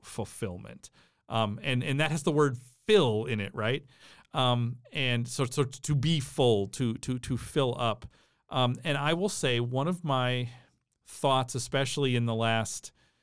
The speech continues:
ten years, uh, in my life, is that, like, I think there's a large degree to which a lot of life is unfulfilling. Um, and we as-,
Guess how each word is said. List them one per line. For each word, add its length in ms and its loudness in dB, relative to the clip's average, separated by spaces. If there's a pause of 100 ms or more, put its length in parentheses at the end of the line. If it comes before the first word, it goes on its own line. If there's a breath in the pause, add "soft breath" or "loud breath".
(160)
ten 240 -2
years, 520 0
uh, 440 -4
in 100 -4
my 180 0
life, 340 0
is 140 -4
that, 200 0
like, 240 -2 (560)
I 100 -8
think 240 -4
there's 200 4
a 40 2
large 500 2
degree 380 -2
to 140 -6
which 180 -2
a 100 -10
lot 360 -6
of 120 -4
life 480 -2
is 300 -4 (140)
unfulfilling. 1200 -4 (1300 soft breath)
Um, 360 0
and 160 0
we 120 0
as-, 260 -4